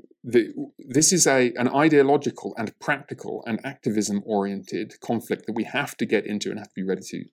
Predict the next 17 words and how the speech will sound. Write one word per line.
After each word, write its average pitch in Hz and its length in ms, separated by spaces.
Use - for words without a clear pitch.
to, 92 300
um, 92 200
not 120 380
ignore. 101 500
And 101 140
we 110 80
will 107 80
need 113 240
concrete 139 640
suggestions 107 640
for 107 100
how 104 80
to 104 60
actually 101 260
deal 104 220
with 95 180
that. 101 180